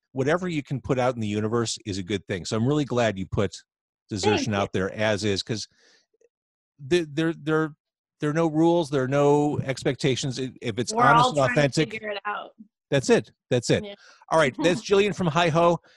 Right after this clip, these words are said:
Speaker 1: If you are watching on Facebook Live, stay close to Facebook because, uh, in about five minutes, we'll return with her and a guitar, and she'll be performing live. I do wanna say real quick hi to Rob LaFrenz, who's watching from
Speaker 2: Ah!
Speaker 1: Chicago.
Speaker 2: Ah!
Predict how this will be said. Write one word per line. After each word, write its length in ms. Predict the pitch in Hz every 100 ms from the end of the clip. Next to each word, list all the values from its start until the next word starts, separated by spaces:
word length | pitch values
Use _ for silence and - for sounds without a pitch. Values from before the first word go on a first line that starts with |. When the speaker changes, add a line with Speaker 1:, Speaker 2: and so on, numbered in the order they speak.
| _ -
Speaker 1:
If 180 | 127 135
you 160 | 202
are 100 | 220
watching 280 | 180 175 175
on 80 | 147
Facebook 340 | 156 147 151
Live, 240 | 139 120 -
stay 380 | - - 170
close 320 | 175 - 180 -
to 100 | 156
Facebook 440 | 156 147 131 107 -
because, 380 | 113 131 117
uh, 180 | 123 90 78
in 160 | 127
about 240 | 117 113 - -
five 260 | 151 160 156
minutes, 380 | 147 143 - - _ _ _ -
we'll 260 | 120 147
return 460 | 147 139 - 139 135
with 140 | 110
her 340 | - 147 143 143 -
and 140 | 113
a 40 |
guitar, 360 | 110 - 143 139
and 80 | 120
she'll 100 | 107
be 120 | 95
performing 440 | 107 - 127 127
live. 300 | 120 120 117 _ _ _
I 120 | 113
do 120 | 110 131
wanna 140 | 123
say 160 | - 120
real 140 | 113
quick 240 | - 117 -
hi 220 | 120 117 -
to 180 | 104
Rob 380 | 90 104 110 117
LaFrenz, 720 | 101 80 - 160 185 233 - _ _ _
who's 140 | 135 117
watching 300 | 262 587 659
from 80 | 640
Speaker 2:
Ah! 40 | 622
Speaker 1:
Chicago. 500 | 622 605 539 - 127 _ _ _ _ _ -
Speaker 2:
Ah! 460 | 571 571 539 539